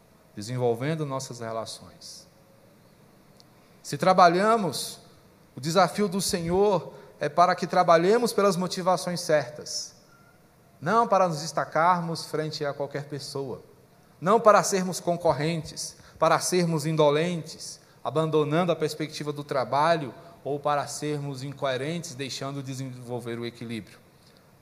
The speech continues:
É justamente o contrário, para que adquiramos coerência e não abracemos a autossuficiência, mas dependamos do Senhor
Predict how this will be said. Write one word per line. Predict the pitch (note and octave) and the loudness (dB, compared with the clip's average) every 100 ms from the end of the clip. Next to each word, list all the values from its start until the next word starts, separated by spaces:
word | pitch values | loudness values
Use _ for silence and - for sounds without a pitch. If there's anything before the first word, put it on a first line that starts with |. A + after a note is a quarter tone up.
| - | -14
É | |
justamente | C#3+ E3+ G3 E3 E3 | -10 -4 -4 -4 -8
o | |
contrário, | D#3+ D#3 C#3 C#3+ C#3 A#2 - - - _ - | -6 -6 -2 0 0 -2 -10 -20 -20 _ -6
para | B2+ C3 | -4 -4
que | C#3 | -6
adquiramos | B2 B2+ B2+ B2+ E3+ F3 - | -10 -8 -4 2 2 2 -2
coerência | - D3 B2+ G#2+ - - - - _ _ _ _ _ _ | -2 -2 -2 -6 -8 -8 -12 -20 _ _ _ _ _ _
e | G#2 | -10
não | G#2+ A#2+ | -6 -4
abracemos | A#2+ B2 B2 - A2+ G#2 G2+ | -2 -2 -2 -6 -8 -8 -4
a | G#2+ | -4
autossuficiência, | G#2+ - - G2+ A2+ G#2+ - A2 G#2+ - | -4 -8 -14 -14 -10 -8 -8 -8 -8 -8
mas | G2+ G#2 | -8 -6
dependamos | G#2 D3 D#3 C#3 A2 A2 G#2 | -4 -4 -6 -6 -6 -8 -12
do | G#2+ | -14
Senhor | - C3+ G2+ F#2 | -14 -12 -12 -14